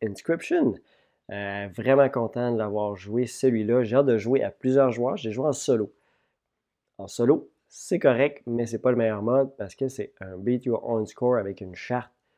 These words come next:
qui dit si t'as au moins réussi, puis après ça, c'est à quel point t'es bon. Euh, mais sinon, Twilight Inscription, c'est un roll and write épique dans lequel on va avoir quatre feuilles.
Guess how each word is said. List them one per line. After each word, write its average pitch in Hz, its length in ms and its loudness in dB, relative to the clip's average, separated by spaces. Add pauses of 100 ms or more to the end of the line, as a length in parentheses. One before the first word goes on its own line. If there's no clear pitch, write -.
(220)
qui 110 160 -8
dit 113 240 -2
si - 180 -14
t'as 107 440 0 (180)
au 123 220 2
moins 127 280 6
réussi, 117 460 0
puis 139 100 -2
après 101 220 -6
ça, 110 200 -8
c'est - 280 -20 (280)
à 101 60 -12
quel 110 200 -2
point 123 200 0
t'es 110 140 2
bon. 104 200 -4 (600)
Euh, 101 640 -8
mais 117 280 4
sinon, 120 480 -2 (1040)
Twilight 131 340 6
Inscription, 120 600 0
c'est 139 320 0
un 110 180 0
roll 120 260 6
and 107 120 -2
write 117 420 2
épique 127 540 2
dans 101 120 -6
lequel 117 480 -2 (340)
on 101 200 -8
va 120 480 2
avoir 107 320 0 (140)
quatre 135 260 0
feuilles. 131 500 6